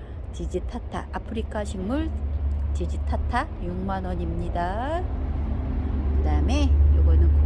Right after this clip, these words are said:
콩칸스파가의 입술, 입술이 예쁜 콩칸스파가의 핑크 입술이 있죠. 얘는 두 당 만 원씩입니다. 일 두, 이 두, 삼 두짜리 아이들 있고요.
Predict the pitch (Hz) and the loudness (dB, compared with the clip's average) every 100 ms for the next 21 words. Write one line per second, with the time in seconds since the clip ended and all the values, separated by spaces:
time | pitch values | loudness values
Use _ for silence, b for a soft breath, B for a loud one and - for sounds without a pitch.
0 | - - 269 - - 214 208 190 180 190 | 6 6 6 4 4 4 2 2 2 2
1 | 277 - 202 - 226 220 - - - 220 | 2 0 0 0 2 2 0 -2 0 0
2 | 214 214 180 - 277 349 403 - 269 - | 0 -2 -2 -2 -4 -4 -4 -2 -2 -2
3 | 269 - 247 240 - 233 214 185 170 185 | -4 -4 -4 -4 -4 -4 -2 -2 -2 -2
4 | 202 - - 254 269 202 - 190 185 170 | -2 -4 -6 -4 -4 -4 -4 -6 -6 -6
5 | - 262 262 - B B B B B 165 | -4 -4 -4 -6 B B B B B -6
6 | 170 170 - 180 220 262 202 160 208 - | -4 -4 -4 -2 -2 -2 -4 -4 -6 -6
7 | 208 190 180 175 190 202 247 311 349 - | -4 -4 -4 -4 -2 -2 -2 -4 -4 -4
8 | - - - 185 175 233 233 180 185 262 | -6 -6 -8 -8 -8 -6 -4 -4 -6 -6
9 | 233 233 220 202 190 165 165 180 175 - | -6 -6 -6 -4 -6 -6 -6 -6 -4 -4
10 | 170 165 165 208 285 | -4 -4 -4 -4 -6